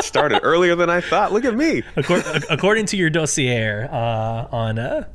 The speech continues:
Speaker 2: on, on the website. So anyways.
Speaker 1: Nice.
Speaker 2: <laughs> No, okay, so going back. So I started in two thousand twenty-two during, like, Invictus launch week. So it was the
Speaker 1: Okay.
Speaker 2: sexy, like, smoke and mirrors. It was on Crusader. So I was seeing all the big ships, and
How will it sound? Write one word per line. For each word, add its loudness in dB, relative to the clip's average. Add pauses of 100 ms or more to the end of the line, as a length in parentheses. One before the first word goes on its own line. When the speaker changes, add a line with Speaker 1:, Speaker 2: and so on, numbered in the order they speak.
(300)
Speaker 2:
on, 0
on -4
the -2
website. -6
So -8
anyways. -6
Speaker 1:
Nice. -8
Speaker 2:
<laughs> -10 (680)
No, 4
okay, 0
so -2
going 2
back. -2 (380)
So 2
I 2
started 0
in -2
two -2
thousand 0
twenty-two -2
during, 0
like, -2
Invictus -4
launch -6
week. -8
So -2
it 0
was 0
the -8
Speaker 1:
Okay. -2
Speaker 2:
sexy, 0
like, -4
smoke -2
and -2
mirrors. 0
It -2
was -2
on -4
Crusader. -2
So -4
I -6
was -4
seeing -2
all -2
the -6
big -6
ships, -4
and -4